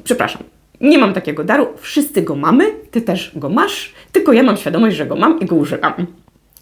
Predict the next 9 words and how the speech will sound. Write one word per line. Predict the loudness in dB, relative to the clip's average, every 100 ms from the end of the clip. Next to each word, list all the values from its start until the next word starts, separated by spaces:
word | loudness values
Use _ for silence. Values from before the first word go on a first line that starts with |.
| _ _ -10
Ale | -8 -4
używam | -2 -2 -2
go | -4
podczas | -6 -12 -12
sesji | -4 -2
indywidualnych. | -2 -4 -12 -12 -14 -16 _ _ -20 -18 -8
A | -4
ja | 0 4
nigdy, | 6 6 4 0 -6 -12